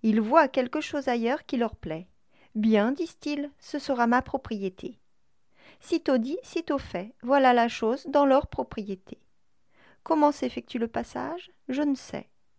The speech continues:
Depuis leur tout jeune âge, exercés à amasser, à acquérir, ils ne peuvent voir un objet sans le planter immédiatement chez eux,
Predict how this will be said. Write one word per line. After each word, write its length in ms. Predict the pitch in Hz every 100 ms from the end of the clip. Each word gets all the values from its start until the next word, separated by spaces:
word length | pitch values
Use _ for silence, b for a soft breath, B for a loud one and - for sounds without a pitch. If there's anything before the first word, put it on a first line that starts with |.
| b b -
Depuis 360 | 294 - 226
leur 220 | 185 185
tout 260 | - - 480
jeune 240 | 349 269 220
âge, 360 | 180 202 262 -
exercés 680 | 269 240 262 254 - 254 233
à 240 | 190 202
amasser, 560 | 226 214 202 - - -
à 240 | 208 - 240
acquérir, 680 | 240 - 202 165 170 233 -
ils 180 | 240 240
ne 80 |
peuvent 320 | 254 - 220 202
voir 260 | 247 226
un 120 | 196 190
objet 340 | 185 196 233
sans 220 | - 277
le 140 | 226 165
planter 480 | - 254 - - -
immédiatement 760 | 311 277 214 196 190 190 185
chez 360 | 247 - 180
eux, 80 | 175